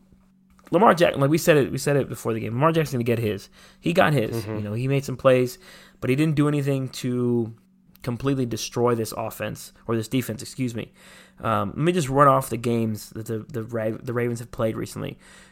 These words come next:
Speaker 1: They won thirty-seven to twenty, forty-nine to thirteen, forty-one to seven,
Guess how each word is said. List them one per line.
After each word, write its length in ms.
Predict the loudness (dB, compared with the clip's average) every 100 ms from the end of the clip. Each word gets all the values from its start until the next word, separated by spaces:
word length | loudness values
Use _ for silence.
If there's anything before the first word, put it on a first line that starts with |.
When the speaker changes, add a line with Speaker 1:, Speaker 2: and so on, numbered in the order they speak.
| _
Speaker 1:
They 100 | 0
won 300 | 2 2 2
thirty-seven 500 | 4 2 4 2 2
to 60 | 0
twenty, 340 | -4 -6 -6 -10
forty-nine 520 | -20 -4 -2 0 0 -2
to 40 |
thirteen, 480 | -6 -6 -6 -8 -10
forty-one 480 | -8 0 0 0 -4
to 60 |
seven, 380 | -4 -6 -6 -8